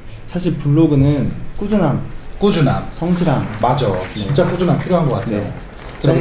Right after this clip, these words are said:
Speaker 1: 거, 그런 거
Speaker 2: 어,
Speaker 1: 같아요.
Speaker 2: 예전에도 제가 저기 함영래 씨 때 또 한번 얘기 나눴었는데
Speaker 1: 네.
Speaker 2: 포스팅을 한 열 개 정도?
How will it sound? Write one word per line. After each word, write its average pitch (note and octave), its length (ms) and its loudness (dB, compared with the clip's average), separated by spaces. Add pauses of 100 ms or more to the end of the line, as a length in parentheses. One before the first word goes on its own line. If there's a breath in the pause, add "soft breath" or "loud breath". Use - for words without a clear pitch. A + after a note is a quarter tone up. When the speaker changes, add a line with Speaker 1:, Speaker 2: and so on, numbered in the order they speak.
Speaker 1:
거, A2+ 140 0 (180)
그런 C3+ 160 2
거 A2 60 2
Speaker 2:
어, - 40 0
Speaker 1:
같아요. G#2 180 -4 (400 loud breath)
Speaker 2:
예전에도 F3 420 4
제가 C3 280 2
저기 G#2+ 180 -4
함영래 G3 320 4
씨 - 220 0
때 A2 180 0 (100)
또 A#2 100 0
한번 A2 220 -2
얘기 A2 140 -2
나눴었는데 G2+ 580 -2
Speaker 1:
네. - 420 -4 (200)
Speaker 2:
포스팅을 A3 480 2
한 A3 280 4
열 C#3 220 2
개 A#3+ 160 4
정도? G#3+ 400 4